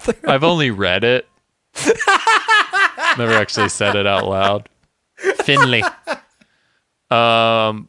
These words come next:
Speaker 2: but yeah, this is a good song. This is, this is a good sequence here. So Ryan is, like, mad dashing. He is rushing through the lobby, like, get to the
Speaker 1: I,
Speaker 2: elevator.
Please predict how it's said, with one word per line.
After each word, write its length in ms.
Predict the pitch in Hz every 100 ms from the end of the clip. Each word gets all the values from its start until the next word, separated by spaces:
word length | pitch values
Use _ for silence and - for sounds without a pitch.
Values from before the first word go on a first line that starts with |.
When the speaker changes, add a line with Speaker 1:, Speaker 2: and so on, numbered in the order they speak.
| -
Speaker 2:
but 60 | 156
yeah, 240 | 165 160 120
this 160 | 127
is 80 | 143
a 40 | 139
good 180 | 139
song. 300 | - 127 123
This 280 | 120 127 120
is, 140 | 143 143
this 180 | 175
is 60 | 202
a 80 | 196
good 240 | 139 131
sequence 440 | - 127 107 95 -
here. 220 | 95 92
So 320 | - 117 104 - - - -
Ryan 560 | 120 120 135 139 135
is, 240 | 120 104 104
like, 360 | 104 98 - _ _ _
mad 520 | - 127 123 120 117 104
dashing. 500 | 104 92 - 98 92
He 140 | 110
is 180 | 113 95
rushing 1080 | 98 120 151 170 156 123 - 123 104 95 92 _ _ _ _ _ _ -
through 300 | 175 170 156
the 140 | 143
lobby, 840 | 135 127 117 110 104 101 95 92 98
like, 320 | 98 101 -
get 220 | 190 185
to 120 | -
the 60 | 175
Speaker 1:
I, 120 | 143
Speaker 2:
elevator. 1000 | 135 127 120 113 107 104 101 98 90 92